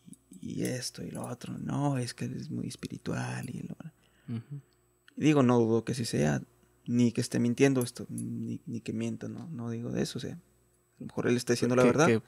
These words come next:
Speaker 2: eh, punto, punto. Ese, eso que mencionas ahorita, el, el tema de lo espiritual,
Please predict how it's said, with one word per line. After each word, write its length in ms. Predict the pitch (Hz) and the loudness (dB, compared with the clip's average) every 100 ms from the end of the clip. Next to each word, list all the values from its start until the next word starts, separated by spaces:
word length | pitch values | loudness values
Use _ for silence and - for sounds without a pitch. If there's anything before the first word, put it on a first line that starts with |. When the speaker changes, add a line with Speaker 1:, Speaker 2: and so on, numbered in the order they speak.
| - 113 | -2 4
Speaker 2:
eh, 260 | 117 110 - - | 6 6 4 4
punto, 260 | 117 - | 4 2
punto. 400 | - 110 - - _ _ - - - - | 0 0 0 -6 _ _ -20 -20 -20 2
Ese, 540 | 117 120 123 123 120 98 | 4 6 10 10 10 6
eso 180 | - 123 | 2 6
que 80 | 123 | 8
mencionas 400 | 110 - 120 117 | 8 6 4 6
ahorita, 320 | 107 - 120 | 4 4 2
el, 200 | 110 - | 2 -2
el 140 | 104 104 | -6 0
tema 260 | 107 107 | 2 6
de 80 | 120 | 6
lo 80 | 120 | 4
espiritual, 720 | - 107 107 - 107 113 | 2 0 -2 0 0 2